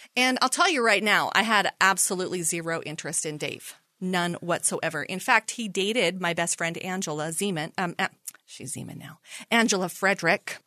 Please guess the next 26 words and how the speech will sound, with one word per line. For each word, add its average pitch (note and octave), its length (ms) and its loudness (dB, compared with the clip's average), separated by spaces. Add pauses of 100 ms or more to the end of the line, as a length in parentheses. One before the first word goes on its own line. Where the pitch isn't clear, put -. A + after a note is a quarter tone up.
(180)
And, G#3+ 560 4
uh, F#3 280 4
I A3+ 160 6
fully D4+ 560 2
supported A4 560 2
this. - 500 2 (200)
Angela B3 440 -2
had C4 240 -2
a, B3+ 240 -2
a B3 80 4
son. B3 640 4
Dave G#3 320 -4
had A#3+ 240 -2
two B3 160 -2
kids. A#3 580 0
I G#3 60 -4
mean, G3 200 -4
I G#3+ 140 -2
had B3 220 -4
their E3 140 -2
whole G#3 240 -4
happily G3 380 -6
ever E3+ 260 -4
after B3 300 2
planned C4+ 360 2
out. A3+ 420 6